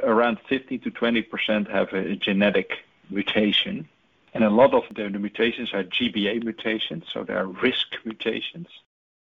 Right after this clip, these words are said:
and, uh, lark two mutations, and then a lot of, uh, Parkin mutations. So it's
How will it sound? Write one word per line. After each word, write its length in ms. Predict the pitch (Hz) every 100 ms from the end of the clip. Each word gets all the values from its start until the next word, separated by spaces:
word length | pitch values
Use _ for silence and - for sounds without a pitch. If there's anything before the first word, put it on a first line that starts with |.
| _
and, 400 | 117 110 107 95 -
uh, 120 | 98
lark 340 | 101 107 - -
two 140 | 135
mutations, 600 | 123 110 110 104 - 104 -
and 120 | 110 101
then 220 | 101 98
a 40 |
lot 180 | 92 92
of, 120 | 92 -
uh, 60 | -
Parkin 600 | - - 123 - 104 92
mutations. 600 | 92 - - - - _ - - _
So 240 | - 117 113 _
it's 220 | - -